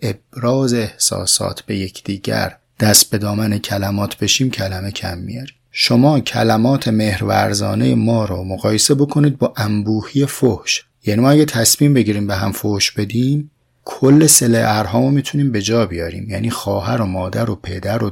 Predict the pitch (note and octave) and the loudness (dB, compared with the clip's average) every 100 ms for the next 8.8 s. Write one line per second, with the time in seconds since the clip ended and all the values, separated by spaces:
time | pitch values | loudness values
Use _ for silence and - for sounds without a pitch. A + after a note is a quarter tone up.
0 | - F2+ F2+ A2+ - - F2+ - F#2 F2+ | -4 -4 -2 -2 -2 -4 -8 -4 -6 -4
1 | G2 A#2 G2 - - F#2+ A#2 G#2+ - - | -2 -2 -4 -6 -6 -2 -2 -4 -10 -6
2 | A#2+ A#2 C#3+ D#3 - D3+ A#2 - F#2+ G2 | 0 4 4 4 2 0 -2 -6 -12 -12
3 | - _ _ _ A2+ B2+ B2+ C3 B2 C3 | -14 _ _ _ 4 6 6 4 2 0
4 | B2 G2+ B2 - _ A#2 G2+ _ - A#2+ | 0 0 0 -2 _ -4 -4 _ -2 2
5 | B2+ C3 A#2 G#2+ A2+ F#2+ - - G#2 A#2 | 4 4 2 0 -2 0 0 0 -4 -4
6 | G#2+ A2+ A2+ B2+ A2 G2+ G2 F#2 - F#2+ | -4 -2 2 2 2 -2 -2 -2 -4 -2
7 | - G2 G2 F#2+ - A2+ D3 D3+ C#3+ - | -4 -4 -6 -4 0 0 2 2 0 0
8 | A#2 G2+ F#2 F2 F2 E2+ F2+ | -4 -6 -6 -8 -10 -10 -12